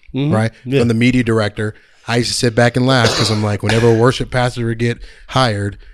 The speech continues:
Speaker 2: the main pastor would go, "Well, that's twenty hours of your week. Here's another twenty more to fill it in so I can
Speaker 1: Mm-hmm.
Speaker 2: justify you actually doing this thing by you doing ten other things."
Speaker 1: Sure.
Speaker 2: Right? And so I think that some volunteers get a sense of that if they've been here for a little bit because they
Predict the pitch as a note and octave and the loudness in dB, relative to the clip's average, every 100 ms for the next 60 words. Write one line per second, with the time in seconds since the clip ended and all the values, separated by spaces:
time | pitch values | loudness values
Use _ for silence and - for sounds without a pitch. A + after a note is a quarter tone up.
0 | - G#2 A2+ C3 B2+ B2 A2+ - A2 G#2 | -12 -4 0 2 2 2 0 0 -4 -2
1 | G2+ G2+ G2+ A2 A#2+ - - - C#3 C#3 | -2 -2 -2 -2 -4 -4 -6 -2 0 0
2 | G2+ G2 G2 G2+ G2+ G2 G2+ G#2+ A#2+ A#2+ | -2 -6 -8 -8 -8 -6 -6 -6 -4 -4
3 | A2+ A2+ A2 G#2 - A#2+ A#2 A2+ A2+ A2 | -2 -4 -6 -8 -8 -4 -4 -2 -4 -4
4 | G#2 - A2+ A2 A2 G2+ G2+ - - B2 | -6 -4 -2 -2 -2 -4 -8 -14 -6 -4
5 | A#2 A#2 G2 A#2 A#2 A2 - A2 G#2+ A2+ | -2 -2 0 -2 -2 -6 -6 -6 -6 -4
6 | A#2 A2+ - A2 A2+ G#2+ B2 C3 - G#2 | -4 -6 -8 -6 -6 -4 -4 -4 -6 -10
7 | G2 G#2 G#2+ A2 A2 G2 _ - B2+ A2+ | -8 -8 -8 -6 -8 -8 _ -8 -6 -6
8 | G2+ G2 A2 F#2+ - - - A#2 G2+ - | -8 -10 -10 -12 -14 -10 -6 -4 -6 -14
9 | - G#2+ G#2+ A2+ G#2+ A2+ A2 A#2+ C#3 C#3 | -8 -6 -4 -6 -8 -10 -6 -6 -4 -4
10 | A#2 A2+ G2+ - - B2 A#2+ A2+ A2+ G2+ | -6 -8 -8 -8 -2 0 2 0 0 -2
11 | - A#2+ A2 - G#2+ G2+ - G#2+ - A#2+ | -4 -2 -2 -4 -6 -6 -8 -8 -6 -4
12 | C3 C#3+ D3 - - _ - A2+ G#2 F#2+ | -2 -2 -4 -12 -20 _ -8 -4 -4 -2
13 | A#2 A#2+ B2+ B2+ - B2+ C3 C3 C3+ C#3+ | -2 0 -2 -2 -4 -2 -2 -2 -2 -2
14 | A#2 A2 A2 A2 G#2+ | -4 -6 -6 -4 -6